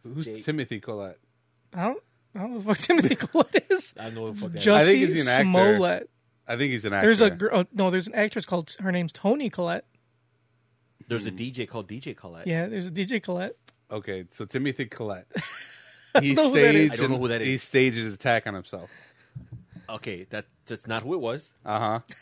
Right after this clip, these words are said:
Speaker 2: His name was Jussie Smollett.
Speaker 1: Okay, so what happened to him now?
Speaker 3: So he's, uh, he is officially, what do you call it? Been charged.
Speaker 2: Charged.
Speaker 3: So they gotta, they're gonna obviously probably arrest him, and he's gonna have to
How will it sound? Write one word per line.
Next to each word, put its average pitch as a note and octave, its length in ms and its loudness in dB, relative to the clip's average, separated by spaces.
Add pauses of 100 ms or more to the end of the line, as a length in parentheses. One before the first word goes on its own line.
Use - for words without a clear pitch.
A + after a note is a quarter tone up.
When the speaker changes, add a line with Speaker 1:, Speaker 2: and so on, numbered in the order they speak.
(580)
Speaker 2:
His G#2 120 -20
name G#2+ 200 -10
was G#2 160 -12
Jussie C3 440 -8 (140)
Smollett. G2 500 -12 (840)
Speaker 1:
Okay, G2+ 420 -8
so A2 160 -10
what A2+ 120 -2
happened A2+ 340 4
to - 80 6
him G2+ 100 2
now? G2 260 -8 (640)
Speaker 3:
So F#3 320 4
he's, F3+ 300 -2
uh, F3 680 -4
he F3+ 100 -4
is F3+ 100 0
officially, F3+ 840 -2
what F3 80 -6
do E3 40 -10
you D#3+ 40 -10
call - 200 -10
it? - 120 -14 (920)
Been D#3+ 460 -4 (440)
charged. F#3 200 2
Speaker 2:
Charged. G2+ 320 -6 (220)
Speaker 3:
So F3 280 -2
they D#3+ 120 -2
gotta, E3 260 -2
they're F#3+ 220 -12
gonna E3+ 200 -6
obviously D#3+ 260 -8
probably F3 160 -2
arrest E3+ 340 -2
him, E3 160 -2
and D3+ 160 -4
he's E3+ 160 -8
gonna E3 120 -4
have D#3+ 120 -6
to E3+ 220 -4